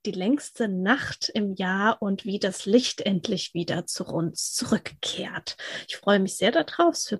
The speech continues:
mich ein ganz besonderes Datum, denn ich habe am zweiundzwanzigsten Dezember Geburtstag.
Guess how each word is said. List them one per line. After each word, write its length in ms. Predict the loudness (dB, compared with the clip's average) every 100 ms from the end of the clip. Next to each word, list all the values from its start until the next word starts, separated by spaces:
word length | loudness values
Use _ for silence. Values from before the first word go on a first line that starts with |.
| 4
mich 280 | 6 4 2
ein 60 |
ganz 180 | 0 0
besonderes 480 | -2 2 4 2 2
Datum, 500 | 0 0 0 0 0
denn 280 | 0 0 -2
ich 160 | -4 -6
habe 160 | -2
am 140 | -2 -2
zweiundzwanzigsten 580 | -2 -2 -2 -8 -6
Dezember 420 | -8 -6 -4 0 0
Geburtstag. 680 | 2 0 0 -6 -8 -10